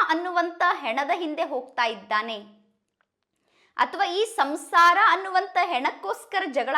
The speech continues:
ಆಡ್ತಾ ಇದ್ದಾನೆ, ಅಂತಹ ವ್ಯಕ್ತಿಗಳ ಜೊತೆಗೆ ಎಂದೂ ಕೂಡ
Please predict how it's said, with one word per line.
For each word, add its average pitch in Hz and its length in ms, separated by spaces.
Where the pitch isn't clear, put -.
ಆಡ್ತಾ 233 320
ಇದ್ದಾನೆ, 202 520
ಅಂತಹ 427 680
ವ್ಯಕ್ತಿಗಳ 311 640
ಜೊತೆಗೆ 226 540
ಎಂದೂ 381 640
ಕೂಡ 330 220